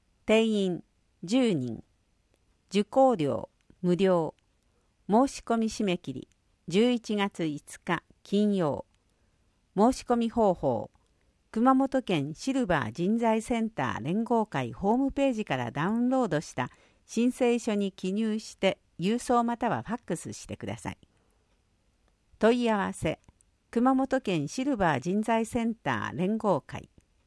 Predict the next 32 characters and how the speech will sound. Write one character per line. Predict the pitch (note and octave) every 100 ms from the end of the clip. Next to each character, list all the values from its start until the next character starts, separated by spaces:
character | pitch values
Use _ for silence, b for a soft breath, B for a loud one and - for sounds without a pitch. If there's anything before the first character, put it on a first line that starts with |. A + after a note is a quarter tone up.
| _ _ _ _ _ _ _ _ _ -
郵 | B3+ C#4
便 | B3+ B3+ A#3
番 | A#3 F#3+
号、 | D3 A#2 F#2 - _ _ _ _
八 | G3 - C4+ C4
六 | C4 - D3+
零 | C#3+ G3+ E3+ A2+
の | A2+ - _ _ _ _ _
零 | F#3+ A#3+ B3
八 | - A3 - C#3
四 | D3 F3+ E3+ E3+
二。 | C#3+ A2+ - _ _ _ _ _ -
熊 | B3 C#4
本 | C#4 C4+ C4
市 | - E3+
中 | - A#3+ B3
央 | A#3+ G#3
区 | - C3 - _ -
南 | F#3 A#3 C4+ C4
千 | C4 B3 A#3
旦 | A3+ A3+
畑 | G3+ - G3
町 | D3+ - - - _ _
三 | A#3+ B3+ A3
番 | D#3 C#3+ -
七 | C#3 F#3+ G3
号。 | C3 A2+ - _ _ _ _ _ _ _ _ _ _
電 | - A3 A3+
話、 | G#3 F#3 - _ _ _ _ -
零 | A3+ B3+ C4
九 | - B3 E3+ C#3
六 | B2+ - C3+